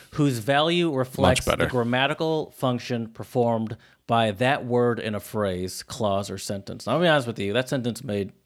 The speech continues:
Speaker 1: almost no sense to me. Uh, <laughs> like
Speaker 2: So ba-, basically what that means is a, a case is a way to kind of grammatically label an object,
Speaker 1: Hmm.
Speaker 2: a subject, something like that.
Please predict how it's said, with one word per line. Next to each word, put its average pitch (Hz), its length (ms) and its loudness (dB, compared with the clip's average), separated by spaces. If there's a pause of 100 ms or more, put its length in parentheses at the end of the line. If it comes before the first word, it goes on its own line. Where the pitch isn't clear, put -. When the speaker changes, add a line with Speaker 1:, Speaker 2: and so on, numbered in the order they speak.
(120)
Speaker 1:
almost 117 320 0
no 117 140 0
sense 95 320 -8
to - 100 -16
me. - 140 -14 (720)
Uh, 131 340 6 (180)
<laughs> - 160 -6
like - 260 2
Speaker 2:
So - 240 8 (220)
ba-, 175 120 4 (100)
basically 175 480 2
what 175 160 4
that 151 120 4
means 151 280 4
is 135 140 6
a, 120 420 4
a 110 300 6
case - 420 2
is 156 80 2
a 143 80 6
way 123 260 4
to 104 560 4 (1080)
kind 175 180 2
of 160 80 6
grammatically 135 640 4
label 101 600 4 (340)
an 104 180 -2
object, 139 480 4
Speaker 1:
Hmm. 90 60 0
Speaker 2:
a 95 60 0
subject, 107 920 2
something 127 380 4
like 95 200 4
that. - 220 -2